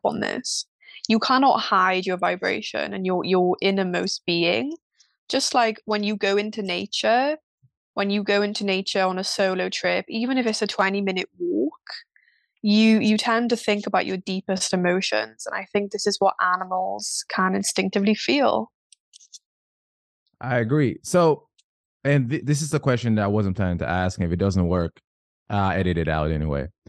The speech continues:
Speaker 2: So what about plants, right? Do, do plants pick up on our vibration as well?
Speaker 1: So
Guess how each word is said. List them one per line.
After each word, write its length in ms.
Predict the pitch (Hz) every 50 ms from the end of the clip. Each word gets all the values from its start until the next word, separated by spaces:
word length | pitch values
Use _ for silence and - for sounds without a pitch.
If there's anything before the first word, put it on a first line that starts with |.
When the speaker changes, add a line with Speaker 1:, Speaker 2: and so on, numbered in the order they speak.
| _ _ _ _ _
Speaker 2:
So 160 | - - 180
what 140 | 180 208 220
about 300 | 226 214 220 220 202 -
plants, 680 | - 208 208 226 214 170 107 73 57 - - - - - -
right? 380 | - 87 98 101 107 107 87 98
Do, 180 | 117 120 120
do 240 | 113 110 123 123 120
plants 540 | - - 143 131 127 131 139 147 160 - -
pick 260 | - 156 143 143 -
up 180 | 117 120 - -
on 160 | 107 110 110 110
our 100 | 113 110
vibration 640 | 104 107 104 104 95 98 92 98 107 - 127 135
as 100 | 127 117
well? 300 | 117 107 104 135 151 - _ _ _ - - _ _ _ _ _ _ _ _ _ _ _ _ _ _ _ _ _ _ _ _ _ -
Speaker 1:
So 1120 | - - - - - - 240 233 226 226 220 220 226 226 226 226 226 226 226 220 226 233 -